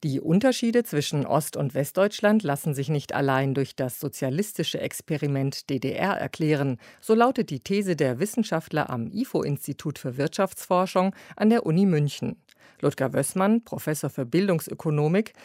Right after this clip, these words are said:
ist davon überzeugt, dass die Ursachen viel weiter zurückliegen.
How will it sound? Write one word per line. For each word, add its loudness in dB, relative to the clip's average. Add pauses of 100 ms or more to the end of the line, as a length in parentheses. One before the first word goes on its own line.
(140)
ist -4
davon 0
überzeugt, -2
dass -2
die -6
Ursachen 2
viel -2
weiter 0
zurückliegen. -2